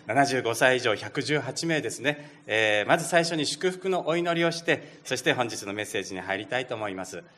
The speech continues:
お祈りしましょう。天の神様、今日は百十八名もの七十五歳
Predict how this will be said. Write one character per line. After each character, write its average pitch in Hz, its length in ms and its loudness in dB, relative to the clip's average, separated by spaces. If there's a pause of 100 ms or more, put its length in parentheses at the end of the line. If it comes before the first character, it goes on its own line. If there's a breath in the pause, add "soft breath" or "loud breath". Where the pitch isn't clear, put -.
(380 loud breath)
お 90 60 -12
祈 92 140 -4
り 92 80 -4
し - 80 -10
ま 92 80 -6
し - 100 -2
ょ 101 60 0
う。 - 60 -6 (800 loud breath)
天 110 140 0
の 104 60 -2
神 113 180 -2
様、 127 500 0 (1500)
今 107 120 -4
日 92 40 -8
は 110 360 -2 (1000)
百 104 460 -6
十 110 260 -2
八 - 360 -6
名 160 220 0
も 87 140 -4
の 85 180 -10 (500)
七 117 280 0
十 113 240 -2
五 120 140 -2
歳 120 380 -2